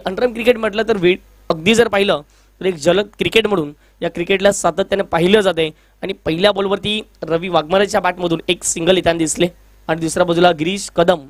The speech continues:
यांना आपण पाहतायत. ऑन साईडला पुणे एकदा बॉलला ढकलून देण्याचं काम केले गेले. त्या ठिकाणी संजय आपल्याला पाहायला मिळतात. पुणे एकदा एक धाव complete केली गेली. पूर्वीच्या काळात जर पाहिलं तर, अ,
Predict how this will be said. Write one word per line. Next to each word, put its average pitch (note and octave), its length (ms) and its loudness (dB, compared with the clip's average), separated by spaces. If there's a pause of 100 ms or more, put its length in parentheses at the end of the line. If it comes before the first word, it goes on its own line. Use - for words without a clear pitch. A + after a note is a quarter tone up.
यांना D#3+ 140 -4
आपण D#3+ 160 -4
पाहतायत. D#3 320 0 (540)
ऑन D#3+ 100 -10
साईडला E3 260 0
पुणे E3 300 -2
एकदा D#3+ 160 2
बॉलला D#3 440 2 (200)
ढकलून A3 280 -6
देण्याचं G3+ 280 -2
काम F3 220 0
केले E3+ 220 2
गेले. D#3+ 280 2
त्या D#3+ 200 -4
ठिकाणी E3 280 -2
संजय D#3+ 380 2
आपल्याला E3+ 260 2
पाहायला E3 240 0
मिळतात. E3 240 -2
पुणे E3 320 -6
एकदा E3 160 2
एक D#3+ 120 0 (180)
धाव D3+ 140 2
complete D#3+ 360 -2
केली E3 120 2
गेली. E3+ 240 2 (460)
पूर्वीच्या E3+ 340 -2
काळात E3+ 180 0
जर E3+ 120 4
पाहिलं E3+ 220 2
तर, E3+ 140 2
अ, D#3 220 2